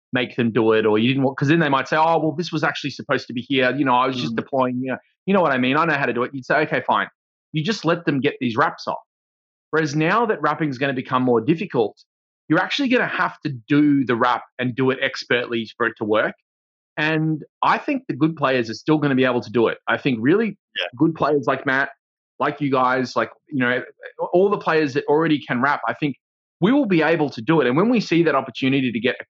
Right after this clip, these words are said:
Speaker 1: a wrap two units that are too close to each other, okay, we can actually get a double wrap here, and we go and do it, we will be able to do it the whole way through. Whereas some of the less experienced players just won't be able to necessarily sequence it properly.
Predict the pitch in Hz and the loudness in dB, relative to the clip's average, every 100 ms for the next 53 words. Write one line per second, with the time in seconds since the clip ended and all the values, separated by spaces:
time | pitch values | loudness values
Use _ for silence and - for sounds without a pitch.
0 | - 117 120 123 - - 131 120 117 123 | -10 -2 0 0 -2 2 4 4 2 2
1 | 120 - 110 - 120 - 113 - 113 110 | 2 -2 -6 -2 -2 2 0 0 -4 0
2 | 107 113 110 107 113 120 - 110 107 110 | 0 0 0 -2 0 -2 -2 -2 -2 0
3 | 107 104 110 - 95 82 _ _ _ _ | 0 0 -2 -2 -2 -2 _ _ _ _
4 | _ - 147 151 131 135 131 117 104 185 | _ -4 2 2 0 0 0 0 2 2
5 | 202 110 104 _ _ _ _ - 190 285 | 2 0 -2 _ _ _ _ 0 2 2
6 | 208 151 147 170 147 123 135 139 - - | 2 2 2 0 -2 -2 0 2 0 0
7 | 135 117 104 147 170 120 85 - _ _ | 2 2 0 0 2 2 -2 -8 _ _
8 | - 147 147 123 - 180 226 214 147 151 | -2 0 0 -4 -4 0 0 0 0 0
9 | 156 139 - 135 147 156 - 123 117 117 | -2 -10 -2 0 0 -2 0 0 0 -2
10 | 123 - 170 214 - 143 135 131 - 127 | -4 0 0 0 0 0 0 -2 -2 -2
11 | 127 120 127 120 117 - 127 135 127 120 | -2 -2 0 2 0 -2 -2 0 0 0
12 | - - 117 123 120 117 | -2 0 0 0 0 0